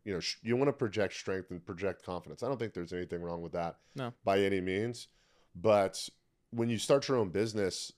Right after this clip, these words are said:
Speaker 1: it's great. You wanna project strength. You wanna project confidence. You wanna project competence. You know what I'm saying? You, pe-, you know, the last thing you wanna do is look incompetent, and you're like, "I'm, meanwhile, I'm starting my own business." I'm like,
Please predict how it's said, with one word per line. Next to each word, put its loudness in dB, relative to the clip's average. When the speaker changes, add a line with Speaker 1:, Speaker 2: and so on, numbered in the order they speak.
Speaker 1:
it's -2
great. 2
You -4
wanna 2
project 0
strength. -4
You -4
wanna -2
project -4
confidence. -6
You 2
wanna 6
project 2
competence. 0
You -4
know -2
what -2
I'm -8
saying? -2
You, -6
pe-, -4
you 0
know, 2
the 0
last 4
thing 0
you 2
wanna 2
do 2
is -2
look -4
incompetent, -2
and -12
you're -6
like, -8
"I'm, -8
meanwhile, -4
I'm -10
starting -4
my -6
own -6
business." -8
I'm -14
like, -16